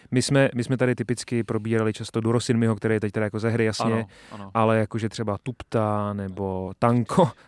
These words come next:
Speaker 1: Tanko
Speaker 2: Jasně,
Speaker 1: jednu dobu byl
Speaker 2: jasně.
Speaker 1: docela jako nahoře, jo, nebo nevím, Chytil ze Slávie, třeba byl zajímavý, Ju-,
Speaker 2: Hmm.
Speaker 1: Jurečka, jako, jo, a tak dále.
Speaker 2: Jasně, hele, já jsem tam měl Juliše nějakou dobu z Olomouce.
Speaker 1: Na toho jsem zapomněl, ano, Juliš. I-, Ibiza.
Speaker 2: Lukáš Juliš,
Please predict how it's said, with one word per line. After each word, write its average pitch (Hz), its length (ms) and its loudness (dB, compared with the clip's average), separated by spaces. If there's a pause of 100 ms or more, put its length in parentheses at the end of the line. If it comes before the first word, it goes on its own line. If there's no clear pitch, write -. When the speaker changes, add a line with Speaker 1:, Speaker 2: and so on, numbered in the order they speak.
Speaker 1:
Tanko 131 300 6
Speaker 2:
Jasně, 131 40 12
Speaker 1:
jednu 127 140 8
dobu 120 220 6
byl 117 100 6
Speaker 2:
jasně. 113 100 6
Speaker 1:
docela 113 280 2
jako 113 160 0
nahoře, 110 580 2
jo, 95 180 -4
nebo 101 280 -4 (340)
nevím, 107 220 2
Chytil 120 320 0
ze 110 80 0
Slávie, 117 520 2
třeba 107 160 -6
byl 110 120 0
zajímavý, 110 320 -2 (100)
Ju-, 117 80 6
Speaker 2:
Hmm. 139 60 0
Speaker 1:
Jurečka, 127 720 6 (220)
jako, 107 380 -8 (140)
jo, 104 160 -10
a 113 60 -6
tak 113 160 -4
dále. 110 300 -4 (200)
Speaker 2:
Jasně, 120 320 -10
hele, 123 120 -2
já 127 80 2
jsem 131 160 -8
tam 131 100 -4
měl 156 300 -4
Juliše 131 580 -2 (100)
nějakou 107 380 -6
dobu 101 420 -6 (240)
z - 80 -20
Olomouce. 117 480 -2
Speaker 1:
Na 101 60 -2
toho 98 140 -2
jsem 107 120 -4
zapomněl, 104 380 -6
ano, 101 200 -8
Juliš. 101 320 -8
I-, - 40 -12 (380)
Ibiza. 120 400 4 (500)
Speaker 2:
Lukáš 139 360 -2
Juliš, 139 320 0